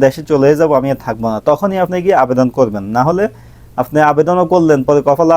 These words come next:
হইলেন, এদিক, এদিক দিয়ে এক্সিটও লাগলো, ওই দিক দিয়ে আপনি কফালা হইলেন, পরবর্তীতে একটা ঝামেলা আপনি পড়তে পারেন, আইনগত সমস্যা পড়তে পারেন। যদি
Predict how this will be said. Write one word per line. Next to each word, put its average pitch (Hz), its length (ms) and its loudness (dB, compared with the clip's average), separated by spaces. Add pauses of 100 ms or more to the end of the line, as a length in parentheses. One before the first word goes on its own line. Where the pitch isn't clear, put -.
(120)
হইলেন, 135 260 2 (460)
এদিক, 147 200 2 (120)
এদিক 156 220 0
দিয়ে 180 180 2
এক্সিটও 165 380 0
লাগলো, 143 240 2 (120)
ওই 147 100 -2
দিক 143 100 0
দিয়ে 160 120 2
আপনি 156 100 -4 (100)
কফালা 151 340 0
হইলেন, 117 200 0 (120)
পরবর্তীতে 151 460 -2
একটা 175 120 0 (100)
ঝামেলা 147 340 0
আপনি 151 100 -4 (120)
পড়তে 156 260 0
পারেন, 98 200 -2 (520)
আইনগত 147 300 2 (160)
সমস্যা 151 340 0
পড়তে 139 260 -2
পারেন। 107 180 2 (100)
যদি 139 180 0